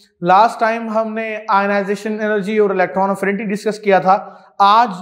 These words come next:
जो हम lecture discuss करने जा रहे हैं, उसका नाम है topic electronegativity। Electronegativity basically है क्या? The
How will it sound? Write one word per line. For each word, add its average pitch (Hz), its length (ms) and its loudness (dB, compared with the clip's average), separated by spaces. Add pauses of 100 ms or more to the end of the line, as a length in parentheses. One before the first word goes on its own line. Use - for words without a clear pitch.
जो 220 80 0
हम 214 200 -2
lecture 202 340 -2
discuss 202 360 -8
करने 196 220 -4
जा 180 180 6
रहे 190 120 0
हैं, 208 140 -8 (240)
उसका 208 260 -4
नाम 185 280 -2
है 180 160 -6
topic 180 480 0
electronegativity। 165 760 -2 (500)
Electronegativity 277 840 0
basically 262 460 -4
है 208 220 2
क्या? 190 240 2 (640)
The 196 220 -2